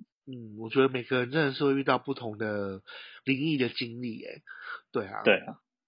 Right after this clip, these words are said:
Speaker 2: 其实相信还有很多灵异经历啦，对啊。
Speaker 1: 蛮多的啦，但是其实，呃，我们就是前两集也是说了，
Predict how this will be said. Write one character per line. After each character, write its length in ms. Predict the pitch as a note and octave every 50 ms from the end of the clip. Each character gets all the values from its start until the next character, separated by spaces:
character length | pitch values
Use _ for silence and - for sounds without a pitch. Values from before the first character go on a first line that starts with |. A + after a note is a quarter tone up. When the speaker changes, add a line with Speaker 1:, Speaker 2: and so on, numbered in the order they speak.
| _ _ _ -
Speaker 2:
其 140 | - D3+
实 220 | F#3 G#3 G#3 G#3 G#3
相 300 | G3+ - G#3+ F#3+ G3+ G#3
信 340 | G3+ A3 G3 F3+ E3 D#3 C#3+
还 200 | C3+ C3 C3 C#3
有 240 | D3 D3 C#3+ D3
很 320 | C#3+ D3 B2+ A2 G#2 G2+ G2 - _ -
多 300 | C#3+ B2+ B2+ C3 C3 B2
灵 320 | A#2 A2 G#2+ A2+ A#2 A#2
异 60 | A2
经 160 | G2 - G#2 G2
历 220 | G2 F#2+ F#2+ G2
啦， 140 | - - - - - _ _ _ _
对 80 | - -
啊。 120 | - C#2+ - - _
Speaker 1:
蛮 280 | - C3 C3 C3 C#3
多 260 | C#3 - D#3+ D3 D3+ D3
的 120 | C#3 C3
啦， 200 | A#2 G#2+ G2 G2
但 140 | G#2 C#3 D3
是 220 | C#3+ - E3+ D#3 C#3
其 160 | - - B2
实， 480 | - - B2 A#2+ A#2+ A#2 A#2 A#2 A#2+ - - - - - - - _
呃， 480 | - B2+ B2 A#2+ A#2 A#2 A#2 A2+ A2+ A2+
我 40 | A#2
们 200 | A2+ A2+ A2+ A#2
就 100 | C3+ D3+
是 540 | D3 - D#3+ D3+ C#3+ C3+ C3 B2 A#2+ A#2 - _
前 180 | - - C3+ C#3
两 180 | D#3+ C#3 B2+
集 160 | A#2 - A#2+ A#2
也 120 | A2+ G#2+
是 180 | G2+ - C#3+ C#3
说 320 | - - C#3 B2 A#2+ B2
了， 420 | B2 A#2+ A#2 A2+ A2 G#2+ G#2+ G#2+